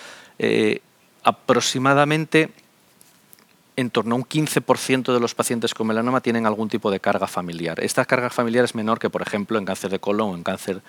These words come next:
o en cáncer de, de, de mama. Entonces, este es el porcentaje aproximado que puede haber de pacientes que cumplen criterios de melanoma familiar. Ahora os comento en qué consiste eso, pero muy poquitos pacientes van a tener mutaciones germinales, que son las que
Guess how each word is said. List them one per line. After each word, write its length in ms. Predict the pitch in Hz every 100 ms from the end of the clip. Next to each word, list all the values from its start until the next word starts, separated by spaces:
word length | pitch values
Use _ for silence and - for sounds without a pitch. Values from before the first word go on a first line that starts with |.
| - - -
o 100 | 101
en 60 |
cáncer 340 | 98 95 - 95
de, 400 | 92 82 82 -
de, 800 | 110 95 90 87 82 80 80 87 - -
de 400 | 87 85 82 80
mama. 320 | 87 82 73 - - - - - - - - _ _ _ _
Entonces, 420 | 113 110 98 - -
este 200 | 120 117
es 80 |
el 80 | 113
porcentaje 580 | 117 107 110 104 113 104
aproximado 640 | 92 98 92 - 104 113
que 100 | 98
puede 200 | 92 98
haber 160 | 101 98
de 100 | 95
pacientes 480 | - 90 110 107 -
que 80 | -
cumplen 260 | 101 95
criterios 280 | 90 101 92
de 80 | 95
melanoma 340 | 92 98 101
familiar. 460 | - 113 127 156 170
Ahora 200 | - 92
os 100 | -
comento 500 | - 92 92 90 92
en 60 | 95
qué 100 | 92
consiste 400 | 95 107 - 127
eso, 200 | - -
pero 180 | 110
muy 180 | 107 143
poquitos 380 | 147 - 147 131
pacientes 340 | 127 131 123
van 140 | 123 110
a 60 |
tener 220 | - 107 110
mutaciones 640 | 104 101 - 110 117 -
germinales, 680 | - 95 95 92 95 87 -
que 60 |
son 180 | - 107
las 160 | 107 -
que 200 | 120